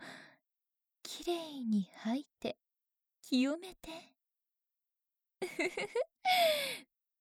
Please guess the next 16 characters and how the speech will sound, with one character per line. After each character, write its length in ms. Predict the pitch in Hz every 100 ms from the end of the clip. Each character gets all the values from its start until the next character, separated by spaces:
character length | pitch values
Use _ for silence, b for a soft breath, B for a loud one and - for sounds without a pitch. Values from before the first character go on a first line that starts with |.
| _
く 100 | - -
す 240 | - 208
ぐ 140 | 202
っ 60 | 254 -
た 120 | 349
く 120 | -
て、 260 | - 233 240 B B B _ _ _ _
体 500 | - 190 196 208 233
が 180 | 226 220
ピ 220 | - -
ク 180 | - -
ピ 120 | - -
ク 140 | 392
し 160 | - -
て 160 | 330 320
る。 180 | 349